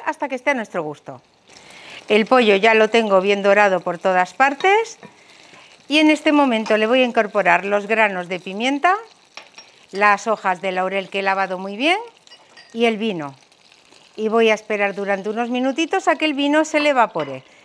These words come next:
el alcohol. Se quede solamente el sabor, no queremos que huela ácido, así que enseguida que dejamos de oler a vino,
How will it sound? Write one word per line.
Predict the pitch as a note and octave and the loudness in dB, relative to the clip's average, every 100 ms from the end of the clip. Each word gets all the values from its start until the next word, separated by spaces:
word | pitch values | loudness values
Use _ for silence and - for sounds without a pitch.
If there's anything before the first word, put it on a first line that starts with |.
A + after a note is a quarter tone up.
| _ | _
el | - G#3+ | -4 0
alcohol. | F#3 E3+ D#3+ B2 A#2 _ _ _ _ _ _ _ _ _ _ _ _ _ | 2 0 -6 -8 -12 _ _ _ _ _ _ _ _ _ _ _ _ _
Se | G#3+ | -4
quede | G#3+ G3+ G3 | -2 -2 -2
solamente | A#3 G#3+ A#3 C#4 C#4+ | 0 0 0 -2 0
el | D4 A3 | -2 0
sabor, | G3+ F3+ D#3+ | -2 -2 -4
no | E3+ A3+ | -6 -8
queremos | A3+ A3 B3 D4 D4 | -4 -4 -2 -4 -6
que | G#3+ | -6
huela | F#3+ G3+ F#3+ E3 D#3+ | -4 -2 0 2 0
ácido, | E3+ D#3+ | -4 -8
así | E3 A3 | -8 -8
que | A3 | -8
enseguida | A3+ G#3 G#3+ B3 | -6 -6 -4 -4
que | A#3+ | -2
dejamos | A#3+ A#3+ C4+ A3 F3+ | -4 -2 -4 -4 -6
de | F3+ | -6
oler | G3+ A3 | -4 -2
a | B3+ | -2
vino, | D#4 F4 | -2 -4